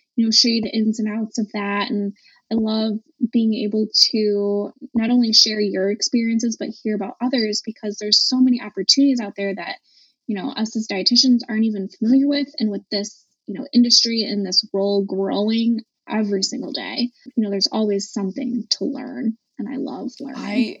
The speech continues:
Speaker 2: totally forgot that that was even an option, but, like,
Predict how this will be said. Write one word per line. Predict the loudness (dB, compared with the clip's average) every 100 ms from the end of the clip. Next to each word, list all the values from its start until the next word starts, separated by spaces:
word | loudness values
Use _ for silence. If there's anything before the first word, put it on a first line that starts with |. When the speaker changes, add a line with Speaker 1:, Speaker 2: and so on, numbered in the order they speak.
| -14
Speaker 2:
totally | -12 -8 -8 -6 -8
forgot | -8 -10 -10 -10 -10
that | -10
that | -8
was | -10 -10
even | -8 -8
an | -8 -10
option, | -12 -8 -4 -4 -8
but, | -12
like, | -10 -10 -10